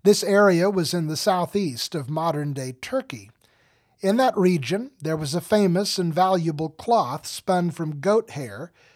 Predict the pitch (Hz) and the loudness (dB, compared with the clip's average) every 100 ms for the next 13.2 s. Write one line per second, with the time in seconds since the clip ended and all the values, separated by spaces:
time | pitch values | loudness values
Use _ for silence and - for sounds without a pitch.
0 | _ - 202 175 220 233 240 220 151 147 | _ -8 0 4 4 4 -2 -2 0 -2
1 | - 175 165 165 _ - 214 156 - - | -4 -4 -4 -6 _ -8 -6 -6 -8 -10
2 | - _ _ _ _ _ 214 185 147 185 | -10 _ _ _ _ _ 0 0 0 0
3 | 175 170 170 170 156 - 165 147 131 127 | 0 2 0 0 -8 -8 -6 -6 -8 -12
4 | 135 - 170 - 135 135 - 156 127 127 | -12 -8 -8 -8 -12 -12 -8 -6 -6 -10
5 | - 165 139 120 110 - 233 208 110 101 | -4 -2 -2 -6 -8 -6 -2 -4 -4 -12
6 | 87 117 _ _ _ _ _ _ _ _ | -20 -20 _ _ _ _ _ _ _ _
7 | - 202 233 240 311 262 214 - 139 - | -6 0 2 4 6 6 2 -4 -4 2
8 | 226 220 160 127 - 180 135 123 214 190 | 2 2 -2 -8 -4 -4 -4 -8 -8 -2
9 | 175 - 202 226 - 170 139 143 - 156 | -2 0 0 0 0 -2 -2 -8 -10 -14
10 | 139 143 117 - 220 202 196 - 220 185 | -8 -8 -8 -8 -8 -4 -4 -2 -2 0
11 | 175 165 151 127 226 180 - 156 170 143 | -2 -2 -4 -4 -2 -2 -2 -4 -4 -4
12 | - 127 117 143 170 143 139 131 160 226 | -10 -10 -10 -8 -8 -6 -8 -8 -6 -6
13 | 196 - | -6 -16